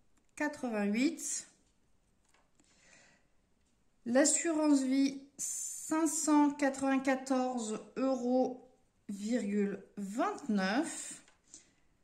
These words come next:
Le P E L, on est à quatre cent cinq euros.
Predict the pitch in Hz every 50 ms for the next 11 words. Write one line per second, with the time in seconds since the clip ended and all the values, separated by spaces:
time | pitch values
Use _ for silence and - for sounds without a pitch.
0 | _ _ _ _ _ _ _ _ _ _ _ _ _ - 233 240 269 330 349 -
1 | - 339 330 320 302 277 262 247 247 247 240 240 226 208 196 196 - - - -
2 | - 226 214 214 208 196 190 190 185 190 - 320 349 349 - - 285 277 269 269
3 | - 240 220 208 202 202 202 - - - _ _ _ _ _ _ _ _ - 359
4 | 311 196 185 185 196 247 - - - -